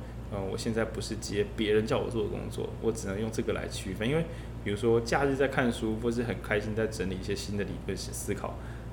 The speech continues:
这到底算不算放假？可是如果不放假说不准做这个，那就干啊，我觉得蛮好玩的，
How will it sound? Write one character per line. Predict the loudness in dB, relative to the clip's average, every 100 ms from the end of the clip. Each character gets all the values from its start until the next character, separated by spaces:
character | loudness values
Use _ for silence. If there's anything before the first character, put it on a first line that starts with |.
| -6
这 | -4
到 | 2 2
底 | 2
算 | 0
不 | 0
算 | -2 -2
放 | -2 -2
假？ | -6 -6 -8 -8 -10 -8 -8 -2
可 | 2
是 | 4
如 | 4
果 | 4
不 | 2
放 | 2 4
假 | 4
说 | 4
不 | 2 2
准 | 2 2
做 | 4 2
这 | 2
个， | 0 -2
那 |
就 | -2 -4
干 | -6 -6 -6 -10 -10 -4
啊， | -4 -2
我 |
觉 | 0 2
得 |
蛮 | 2
好 | 4 4
玩 |
的， | 2